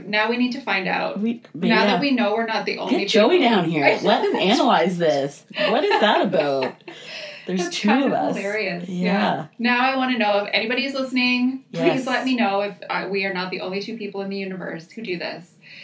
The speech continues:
Speaker 1: Um, so back to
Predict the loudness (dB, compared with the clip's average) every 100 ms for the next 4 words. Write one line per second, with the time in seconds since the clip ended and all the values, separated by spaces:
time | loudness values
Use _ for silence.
0 | -20 -20 -10 -4 -2 -2 -6 -8 -8 -8
1 | -10 -12 -18 _ _ -10 -2 0 2 0
2 | 0 -2 -2 -6 -8 -6 -4 -4 -4 -4